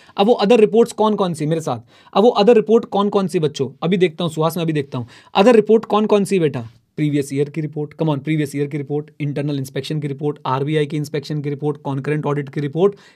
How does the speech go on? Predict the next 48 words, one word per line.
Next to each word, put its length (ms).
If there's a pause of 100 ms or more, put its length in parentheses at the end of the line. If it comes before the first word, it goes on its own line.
या 320
फिर, 220 (220)
या 180
फिर 180
वेरिफिकेशन 480
of 80
सिक्योरिटी 380
की 80
रिपोर्ट, 320 (120)
any 180
other 140
report 300 (240)
और 140
मैनेजर 400
चार्ज 300
हैंडिंग 360
ओवर 180
रिपोर्ट, 380 (200)
मैनेजिंग 360
चार्ज 340
हैंडिंग 300
ओवर 220 (200)
रिपोर्ट, 300 (220)
जब 80
मैनेजर 280
चेंज 260
होता 160
है 100 (200)
तो 100
ये 80
रिपोर्ट 300
दी 120
जाती 300
है। 120 (140)
अब 60
मेरी 120
बातों 220
को 40
ज़रा 100
ध्यान 180
सुनिएगा। 360 (800)
Above 240
report 300
should 140
be 100
reviewed 240
in 120
detail 300